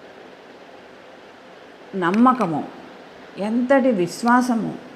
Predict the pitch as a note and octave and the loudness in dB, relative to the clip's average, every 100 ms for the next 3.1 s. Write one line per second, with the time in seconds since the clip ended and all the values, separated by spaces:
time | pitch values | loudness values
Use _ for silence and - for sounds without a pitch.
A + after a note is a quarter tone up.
0 | - - - F3 G#3 A#3+ A#3+ B3 G#3+ D3+ | -20 -20 -14 -4 0 2 2 2 2 0
1 | G3 G3+ - C#4 B3+ E3 - - - - | 0 -2 0 2 2 0 -4 -16 -18 -18
2 | - - - - - D#3+ F3+ F#3+ F3+ E3 | -18 -20 -20 -20 -18 -10 -2 2 2 0